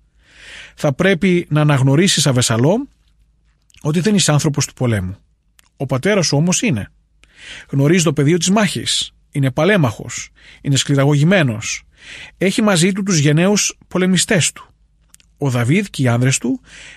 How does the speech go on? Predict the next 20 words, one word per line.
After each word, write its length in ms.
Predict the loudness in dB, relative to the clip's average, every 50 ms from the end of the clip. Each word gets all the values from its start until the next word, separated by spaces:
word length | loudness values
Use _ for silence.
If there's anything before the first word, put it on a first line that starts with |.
| -16 _
έχουν 440 | -4 -2 0 0 0 0 0 0 2 2 0 0 -2 -8 _ _ _ _
εξοργιστεί 840 | -8 -6 -4 -2 -2 0 0 0 0 0 -2 -2 -2 -2 -2 -4 -6
με 180 | -6 -4 -2 -2
αυτά 460 | -2 -2 -2 -2 -2 -2 -4 -4 -8 _ _ _
που 120 | _ -4 -2
έχεις 240 | -2 -2 -2 -2 0
διαπράξει. 640 | 0 -2 -2 -2 -4 -4 -2 -4 -4 -6 -6 -10 _ _ _ _ _ _ _ _ _ _ _ -20 -20 -20 -10 -4
Τώρα 220 | -2 0 0 0
κάθονται 560 | 0 0 0 0 0 0 0 0 0 -2 -4 _ _ _ _ _ _ -10
και 100 | -8 -4
γλύφουν 280 | 0 0 0 0 0 0
τις 100 | -2 -2
πληγές 400 | -2 -2 -2 -2 -2 -2 -2 -4
τους 400 | -4 -6 -6 -6 -8 -10 -10 -14 _ _ _ _ -20 -20 _
και 140 | -6 -2 0
είναι 420 | 2 2 2 2 2 2 2 0 -2 -6 _ -20 -20 -20 -20 -20 -20 -14
σαν 280 | -10 -4 -2 0 0 2
την 140 | 2 4 4
άγρια 360 | 4 4 2 2 2 2 2
αρκούδα 560 | 0 0 -2 0 0 2 2 2 0 -2 -4